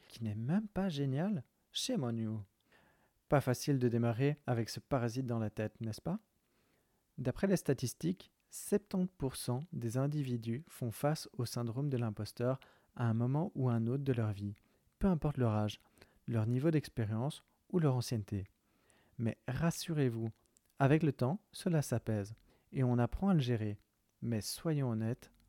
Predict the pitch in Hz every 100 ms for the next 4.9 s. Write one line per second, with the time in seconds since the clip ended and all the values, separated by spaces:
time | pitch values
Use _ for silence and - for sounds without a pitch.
0 | _ _ _ - - 156 - 135 120 110
1 | - - 117 - - 196 160 117 110 117
2 | 165 - 143 110 104 - 170 127 - 113
3 | 110 - - 170 131 113 131 - - 113
4 | 98 101 101 104 123 - 107 101